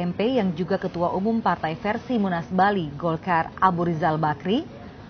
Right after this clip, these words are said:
Presiden P K S Anies Mata, Ketua Umum pan Hatta Rajasa,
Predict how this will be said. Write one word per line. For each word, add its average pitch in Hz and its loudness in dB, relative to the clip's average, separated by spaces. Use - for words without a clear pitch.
Presiden 180 0
P 190 2
K 190 4
S 208 -2
Anies 175 0
Mata, 208 6
Ketua 285 4
Umum 262 4
pan 240 6
Hatta 180 0
Rajasa, 170 2